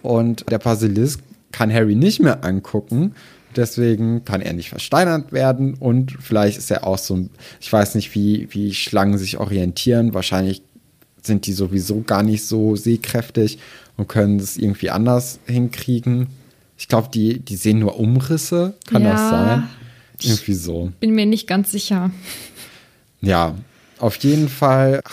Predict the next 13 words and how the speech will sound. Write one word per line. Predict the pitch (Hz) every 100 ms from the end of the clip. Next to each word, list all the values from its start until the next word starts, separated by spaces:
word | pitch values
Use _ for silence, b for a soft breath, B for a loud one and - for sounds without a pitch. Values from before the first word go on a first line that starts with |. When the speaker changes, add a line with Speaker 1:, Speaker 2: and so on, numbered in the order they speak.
| 113
Speaker 1:
hat | 110
ja | 117 98
Harry | 110 110
auch | - 95
keinen | 104 85
Zauberstab | - 143 170 165 - - 139 143
mehr, | 143 139 135 139 135 - _
weil | 90 85 82
den | 87 90
hat | 82
ja | 82
der | - -
Tom. | 147 190